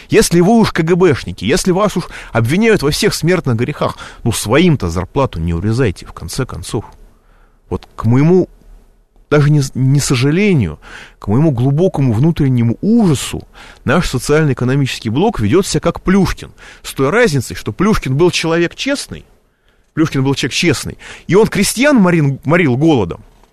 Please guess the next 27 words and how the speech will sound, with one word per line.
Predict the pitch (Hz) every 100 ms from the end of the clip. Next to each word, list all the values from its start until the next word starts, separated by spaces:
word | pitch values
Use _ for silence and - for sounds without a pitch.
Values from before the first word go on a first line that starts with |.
| - -
и | 220
сам | 233 311 302 233
голодал | 170 180 170 139
тоже | - 220 165 101
вместе | 139 185 131
со | 117
с |
крестьянами, | - 151 - 175 101 - - -
и | -
ходил | 196 202 277 233
в |
обносках. | 190 214 247 180 - - - - -
Ну, | -
покажите | - 180 247 254 294 196
мне | 170 240 233
министра | 139 202 233 - 127
финансов, | - 165 269 294 - - - - - -
который | 135 135 - 202
ходит | - 226 196 208
в | 117
обносках, | 180 240 262 196 - - - - - -
вымаривая, | - 107 175 202 165 127 110 95 85 - -
ну, | 147
пока | 151 160 - 160
ещё | 113 - 117
не | 127
голодом, | 175 294 277 127 82